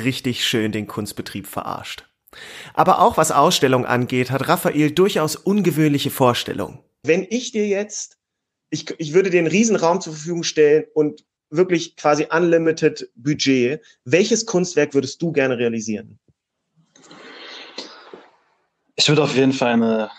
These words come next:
Speaker 2: richtig abgefahrene Wand machen. So aus Flip-, so eine Flip-Flop-beschichtete Wand und da drauf meine riesen, riesen Formate machen, die man leider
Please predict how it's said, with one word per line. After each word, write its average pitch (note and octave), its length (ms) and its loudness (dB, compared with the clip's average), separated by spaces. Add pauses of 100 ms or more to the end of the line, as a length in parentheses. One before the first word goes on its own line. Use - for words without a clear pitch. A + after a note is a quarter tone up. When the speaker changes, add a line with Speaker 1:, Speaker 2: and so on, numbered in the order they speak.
(600)
Speaker 2:
richtig C3 340 0
abgefahrene A#2 600 0
Wand C3 220 2
machen. A#2+ 420 0 (840)
So G#2 240 0
aus G2 200 0
Flip-, C3 360 -2
so G#2+ 200 2
eine A2 160 4
Flip-Flop-beschichtete A2+ 1200 0
Wand A2+ 300 0
und G2 160 -2
da G#2+ 140 2
drauf G#2+ 400 -4
meine G2+ 640 0
riesen, A2 720 0 (120)
riesen C3 280 2
Formate G#2 420 0
machen, G#2+ 280 0
die G#2 120 2
man G2+ 160 4
leider G2+ 560 0